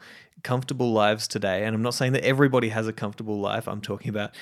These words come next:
you know, myself and a lot of people who live in very safe cultures.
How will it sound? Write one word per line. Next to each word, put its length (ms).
you 60
know, 100
myself 440
and 60
a 60
lot 220
of 120
people 300
who 120
live 180
in 120
very 220
safe 280
cultures. 480